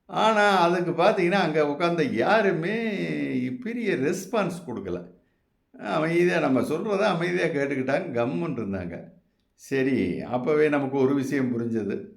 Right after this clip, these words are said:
சரி, வேட்பாளர் வ-, நல்லா புகழோட அங்க இருப்பார் போல இருக்கு, அதனால யாரு எந்த சலனமும் காட்ட மாட்டேங்கிறாங்கன்னு, சரி அந்த சப்ஜெக்டை தொட வேணான்ட்டு,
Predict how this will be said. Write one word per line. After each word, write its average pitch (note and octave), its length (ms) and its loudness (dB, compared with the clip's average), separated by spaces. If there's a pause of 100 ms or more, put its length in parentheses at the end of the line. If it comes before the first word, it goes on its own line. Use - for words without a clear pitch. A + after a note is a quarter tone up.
(480)
சரி, B2 340 0
வேட்பாளர் B2 600 2
வ-, C3+ 220 0 (640)
நல்லா B2 320 2 (280)
புகழோட C3 520 2
அங்க G#2 200 0
இருப்பார் A2 320 0
போல G2 200 -2
இருக்கு, F2+ 300 -8 (680)
அதனால B2 340 0 (140)
யாரு B2+ 420 0 (120)
எந்த A#2+ 200 -2
சலனமும் B2 600 -2
காட்ட A2+ 300 0
மாட்டேங்கிறாங்கன்னு, G2 760 -6 (540)
சரி D3+ 300 0
அந்த B2 280 4 (160)
சப்ஜெக்டை C3 580 0
தொட B2+ 220 -2
வேணான்ட்டு, G#2+ 520 -2